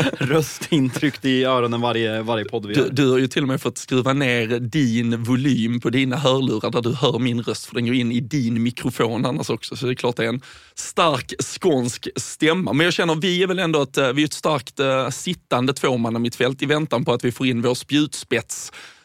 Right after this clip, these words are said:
Speaker 2: Thomas Wilbacher. Så har vi med oss coach Ingo som leder oss framåt. Så vi ska väl kunna ta oss vidare ändå in i helgen. Är, eh, chatten med? Har du kollat?
Speaker 1: Ja,
Speaker 2: Är de
Speaker 1: nej,
Speaker 2: vakna?
Speaker 1: men, eh, chatten är med.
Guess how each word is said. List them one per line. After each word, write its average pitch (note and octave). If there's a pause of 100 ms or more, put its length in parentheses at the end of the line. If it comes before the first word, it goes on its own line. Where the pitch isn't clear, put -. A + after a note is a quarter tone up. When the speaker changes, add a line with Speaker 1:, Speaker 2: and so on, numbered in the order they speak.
(160)
Speaker 2:
Thomas C3+
Wilbacher. A2+
Så A#2+
har B2+
vi D3
med A#2+
oss A#2+
coach -
Ingo A2+
som B2
leder B2
oss A#2
framåt. A2+
Så -
vi C3
ska D3
väl D3 (640)
kunna A3+
ta F3+
oss E3+
vidare F3+
ändå F3 (180)
in G3
i -
helgen. D#3+
Är, F3
eh, F3+
chatten F#3
med? C3
Har B2+
du C#3
kollat? D#3 (140)
Speaker 1:
Ja, C3+
Speaker 2:
Är F#3
de G3+
Speaker 1:
nej, -
Speaker 2:
vakna? E3+
Speaker 1:
men, D#3
eh, D3
chatten F#3+
är F#3
med. D#3